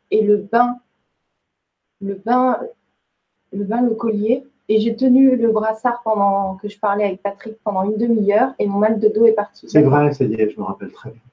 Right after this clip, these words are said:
Speaker 2: Oui, effectivement.
Speaker 1: Ok, alors, euh, juste Sage qui dit : « Il faut faire des casquettes. »
Speaker 2: Pourquoi pas ? Pourquoi
Speaker 1: Voilà.
Speaker 2: pas ?
Speaker 1: Si vous êtes en Rhône-Alpes-Auvergne, vous pouvez faire le déplacement à Lyon, contactez-moi sur Facebook.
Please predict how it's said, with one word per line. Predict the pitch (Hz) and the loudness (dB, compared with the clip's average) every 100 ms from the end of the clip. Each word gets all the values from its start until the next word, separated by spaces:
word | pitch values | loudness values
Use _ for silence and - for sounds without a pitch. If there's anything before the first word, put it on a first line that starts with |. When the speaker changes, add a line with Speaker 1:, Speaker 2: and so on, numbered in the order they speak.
| - | -6
Speaker 2:
Oui, | 127 135 139 | 0 2 2
effectivement. | 127 135 127 131 104 - _ _ _ _ - | -2 -2 -2 -4 -6 -10 _ _ _ _ -8
Speaker 1:
Ok, | 269 269 254 | -4 2 4
alors, | 226 226 226 | 6 6 6
euh, | 226 226 | 4 2
juste | 220 269 - 240 | -2 -2 -2 0
Sage | 277 277 - | 2 0 -2
qui | 214 | -4
dit : « | 233 | -2
Il | 269 | -2
faut | 233 | -2
faire | 254 254 | 0 0
des | 233 | 0
casquettes. » | 269 269 254 233 _ _ _ _ _ _ _ _ _ _ _ _ _ _ _ _ _ _ - _ - | -4 -2 -4 -4 _ _ _ _ _ _ _ _ _ _ _ _ _ _ _ _ _ _ -20 _ 0
Speaker 2:
Pourquoi | 156 - - | 2 4 2
pas ? | 147 - _ _ _ _ _ _ _ _ | -2 -10 _ _ _ _ _ _ _ _
Pourquoi | 139 - - | -8 -2 0
Speaker 1:
Voilà. | - 269 | 0 -2
Speaker 2:
pas ? | - _ _ _ _ _ | -6 _ _ _ _ _
Speaker 1:
Si | - 247 | -8 -8
vous | 220 233 | 0 2
êtes | 247 | 4
en | 233 - | 2 4
Rhône-Alpes-Auvergne, | 254 247 233 226 220 214 233 277 269 247 - | 4 4 2 -2 -6 -2 -2 0 0 -2 -4
vous | 226 214 185 214 185 | -8 -6 -6 -8 -10
pouvez | 226 214 233 | -8 -2 -2
faire | 226 220 196 196 | -2 -2 -2 -2
le | 190 185 | -4 -4
déplacement | 226 226 214 214 - 214 | -6 -6 -8 -8 -4 -2
à | 185 | 0
Lyon, | 185 208 247 262 | 0 0 0 -2
contactez-moi | 214 202 202 - 214 226 | -4 -4 -4 -4 -4 -4
sur | 247 - | -6 -14
Facebook. | - 233 208 202 330 - - | -8 -4 -4 -6 -12 -18 -20